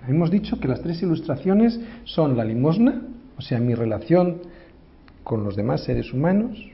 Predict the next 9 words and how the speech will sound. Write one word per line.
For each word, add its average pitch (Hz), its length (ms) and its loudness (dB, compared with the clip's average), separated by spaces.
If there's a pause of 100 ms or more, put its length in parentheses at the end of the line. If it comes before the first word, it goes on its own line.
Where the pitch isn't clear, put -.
(280)
con 107 180 -6
mi 104 80 -4
prójimo, 170 500 -4
la 127 140 6
oración, 190 540 2 (340)
mi 156 240 2
relación 135 720 2 (460)
con 117 240 -4
Dios, - 520 0